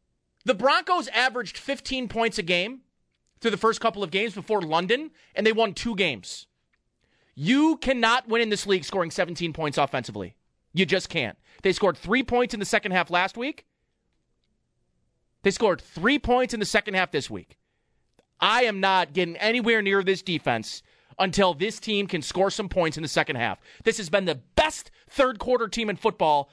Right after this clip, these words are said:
until the last two weeks, and they've gone into a hole. Teams, teams figure you out. You have to evolve. And this is the sign right now. This is the moment for your rookie offensive play caller. Can you evolve? Can you pivot?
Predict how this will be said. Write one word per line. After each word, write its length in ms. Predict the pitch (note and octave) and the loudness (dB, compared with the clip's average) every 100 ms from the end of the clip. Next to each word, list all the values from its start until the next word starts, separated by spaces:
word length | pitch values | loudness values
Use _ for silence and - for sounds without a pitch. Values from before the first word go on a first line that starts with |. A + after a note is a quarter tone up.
| - | -10
until 180 | E3+ G#3 | -2 0
the 80 | F3 | 4
last 320 | G#3 B3 - | 4 2 -2
two 120 | A#3+ | -4
weeks, 320 | G3+ F#3 - - - | -2 -4 -6 -14 -8
and 120 | F#3+ | -2
they've 160 | F#3+ D#3 | 0 2
gone 200 | G#3+ A3 | 2 2
into 220 | G3 F#3+ | 0 0
a 40 | D#3+ | 0
hole. 280 | A#2+ E2+ _ - - - | -2 -10 _ -20 -20 -16
Teams, 560 | - C4 C#4 C#4+ - - _ _ _ _ _ - | -2 0 0 -2 -6 -10 _ _ _ _ _ 0
teams 280 | B3+ G3+ | 0 0
figure 300 | - B3+ C4 | -4 -2 0
you 200 | D4+ D#4+ | 2 4
out. 260 | A3+ G#3+ G#3+ | 4 2 -2
You 100 | G3 | -6
have 280 | E3 A3+ A3 | 0 0 0
to 100 | C4 | -4
evolve. 420 | A3 A#3 D3+ F#2+ _ _ _ | 2 2 2 -2 _ _ _
And 200 | G#3 F3 | -4 0
this 200 | B3+ C#4+ | 0 0
is 140 | D4 A#3+ | -2 -6
the 80 | |
sign 540 | - D4+ C4 F#3+ D#3 G#3 _ | -2 2 2 2 -2 -8 _
right 280 | B2+ F3 D4 | 0 2 2
now. 380 | A#3 C#3+ B2+ F#3+ _ _ - | 0 0 -2 -4 _ _ -4
This 220 | E3 D#4+ | 0 0
is 120 | E4 | 0
the 80 | F4 | 2
moment 360 | D#4 D#4+ A3 - _ _ | 6 6 4 -6 _ _
for 120 | - A#3+ | -4 0
your 140 | G#3 | 2
rookie 300 | A3+ - B3 | 2 0 0
offensive 420 | G#3+ A3 A#3 G3+ F#3 | 0 0 -2 -8 -2
play 200 | G#3 E3 | 0 2
caller. 360 | B2+ G2 E2 _ _ _ | 0 -2 -6 _ _ _
Can 240 | - B3+ C4+ | 0 2 4
you 200 | C#4+ C#4+ | 2 4
evolve? 380 | A3+ F#3+ F#3 F3+ | 4 4 4 0
Can 160 | F3+ | -6
you 100 | C#3 | -8
pivot? 420 | - A#3 C#4+ D4+ | 0 2 2 0